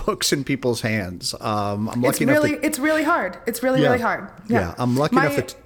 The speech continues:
Speaker 1: two of them were bestsellers, but, but my most
Speaker 2: Mm-hmm.
Speaker 1: recent book, about a strong woman, by the way, Babe Didrikson Zaharias, the greatest woman athlete of the twentieth century,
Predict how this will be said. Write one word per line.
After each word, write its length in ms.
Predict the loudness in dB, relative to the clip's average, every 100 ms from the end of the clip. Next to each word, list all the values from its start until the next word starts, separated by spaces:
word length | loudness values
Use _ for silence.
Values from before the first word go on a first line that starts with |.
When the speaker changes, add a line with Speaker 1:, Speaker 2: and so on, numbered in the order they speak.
| -12
Speaker 1:
two 180 | -2 2
of 60 | 2
them 120 | 2
were 100 | 2
bestsellers, 680 | 0 0 2 2 2 0 0
but, 240 | -4 -2
but 100 | -2 0
my 100 | 2
most 280 | 2 2
Speaker 2:
Mm-hmm. 80 | 2
Speaker 1:
recent 240 | 2 2 0
book, 180 | 0
about 340 | -2 -2 0 0
a 60 |
strong 340 | -2 -2 -2 0
woman, 260 | 0 0
by 160 | -2 -4
the 80 | -4
way, 160 | -4
Babe 280 | -2 -2 -2
Didrikson 440 | -2 -4 -4 -4 -2
Zaharias, 760 | -2 -2 -2 -2 -4 -6 -10 -10
the 80 | -8
greatest 400 | -4 -4 -4 -4
woman 180 | -4 -2
athlete 380 | -4 -6 -8
of 60 | -8
the 60 | -10
twentieth 300 | -8 -6 -6
century, 500 | -6 -6 -4 -4